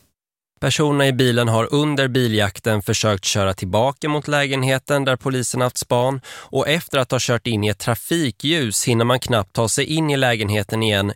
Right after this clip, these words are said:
innan polisen är dem hack i häl och griper tre personer som befinner sig där.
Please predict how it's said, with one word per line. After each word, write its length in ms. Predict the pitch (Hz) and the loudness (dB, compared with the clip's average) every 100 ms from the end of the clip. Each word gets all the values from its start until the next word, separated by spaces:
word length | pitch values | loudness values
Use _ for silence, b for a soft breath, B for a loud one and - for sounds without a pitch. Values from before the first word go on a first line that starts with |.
| - | -2
innan 380 | 156 131 135 123 | 0 2 0 0
polisen 480 | 120 110 95 - 98 | -2 -2 0 0 0
är 160 | 90 | 2
dem 140 | 92 87 | 0 0
hack 260 | 127 127 - | -2 -2 -6
i 60 | 131 | -2
häl 340 | 113 107 110 - | 0 0 -2 -6
och 320 | - - 131 | -4 -2 0
griper 420 | 120 127 - 107 | 0 0 -2 -4
tre 280 | - 107 92 | -2 -2 0
personer 520 | 101 - 104 90 90 | -2 0 0 0 -2
som 200 | - 87 | 0 -2
befinner 420 | 92 - 107 117 | -2 -2 -2 -2
sig 140 | 101 98 | -2 -2
där. 280 | - - | -4 -8